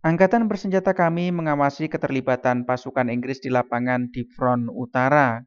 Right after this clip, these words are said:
kata pernyataan Kementerian Pertahanan Yaman, seperti dikutip laman Al-Ahad pada hari Selasa, tiga puluh Maret dua ribu dua puluh satu.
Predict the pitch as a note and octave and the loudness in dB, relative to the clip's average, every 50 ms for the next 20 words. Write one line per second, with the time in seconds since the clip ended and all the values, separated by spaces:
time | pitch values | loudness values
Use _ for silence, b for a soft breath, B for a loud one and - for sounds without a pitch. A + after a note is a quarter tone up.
0 | _ _ - - A#2+ A#2+ - B2+ B2+ B2 - B2+ B2 B2 A#2+ A#2+ A#2 A2+ A#2+ B2 | _ _ -6 -4 -4 0 0 0 -2 -2 -4 -4 -4 -4 -4 -2 -2 -2 -2 -2
1 | A#2+ A#2+ A#2+ A#2+ A#2+ A#2+ A#2+ B2 B2 B2 A#2+ B2 C3 B2 B2 A#2+ A#2+ B2 A#2+ A#2+ | -4 -6 -6 -6 -6 -6 -4 -4 -4 -4 -4 -6 -8 -6 -4 -4 -4 -2 -2 -2
2 | A#2+ B2 A#2+ A#2 A#2+ A#2+ B2+ D3 F#3+ A3 A#3+ A#3+ b b b b b b b _ | 0 0 0 0 0 0 0 0 0 -2 -4 -6 b b b b b b b _
3 | - D3+ - C3 B2 A#2+ - B2+ A#2+ A#2 B2 - - A#2 - - A#2 - - A#2+ | -10 -6 -2 -2 -2 -2 -2 -4 -6 -6 -8 -6 -6 -6 -4 -6 -6 -4 -4 -2
4 | A#2 A#2 A#2 A#2 A2+ A2+ - - B2 A#2 - - A#2 A#2+ A#2 C#3 D3 D3+ D#3 - | -2 -2 -2 -4 -4 -6 -6 -4 -4 -2 -2 -2 -2 -2 0 0 0 0 0 -2
5 | _ _ _ _ _ _ _ - A#2 A#2 A#2 A2+ A2+ A2+ A#2+ A#2 - - A#2+ A#2 | _ _ _ _ _ _ _ -8 -6 -4 -4 -4 -4 -4 -6 -8 -8 -6 -4 -4
6 | A#2 A2+ - B2 A#2+ A#2+ B2 A#2+ - A#2+ - - A#2+ A#2 A#2 A#2+ A#2 A#2 A2 - | -4 -4 -4 -6 -8 -6 -8 -8 -6 -6 -6 -6 -6 -4 -4 -2 -2 -4 -4 -6
7 | _ - A#2+ A#2 A2+ A2+ A2+ - - A#2 A#2+ A#2 A#2 A2+ - A#2 - - E3+ E3 | _ -6 -4 -2 -2 -4 -4 -8 -10 -10 -6 -6 -6 -6 -6 -6 -4 -4 -4 -2
8 | - C3+ A2+ A#2 | -2 -4 -8 -8